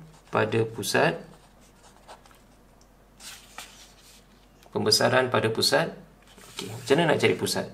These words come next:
Pusat samalah macam sebelum ni.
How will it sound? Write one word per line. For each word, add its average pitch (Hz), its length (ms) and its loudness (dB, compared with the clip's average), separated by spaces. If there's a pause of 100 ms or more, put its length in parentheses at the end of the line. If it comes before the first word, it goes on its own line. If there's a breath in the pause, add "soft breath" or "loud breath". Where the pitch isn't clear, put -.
(720 loud breath)
Pusat 185 480 6
samalah 170 480 4
macam - 160 2
sebelum 135 320 4
ni. 151 240 2